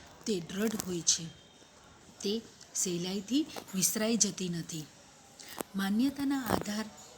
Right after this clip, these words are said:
છે કે તે કેમ તે તપાસવામાં પણ આવતું નથી અને મોટાભાગની માન્યતાઓ વંશ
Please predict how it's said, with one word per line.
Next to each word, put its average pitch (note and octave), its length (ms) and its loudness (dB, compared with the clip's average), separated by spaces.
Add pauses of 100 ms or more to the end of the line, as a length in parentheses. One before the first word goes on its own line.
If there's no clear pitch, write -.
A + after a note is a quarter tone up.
(120)
છે C#4 220 2
કે F#3 240 -4
તે - 500 4
કેમ A3+ 220 2
તે A#3+ 180 -4
તપાસવામાં A3 1300 -4
પણ D4 180 2 (380)
આવતું F#3 340 0
નથી F3 300 0
અને B3 420 4
મોટાભાગની A3+ 760 2
માન્યતાઓ G#3 800 0 (580)
વંશ B3+ 280 4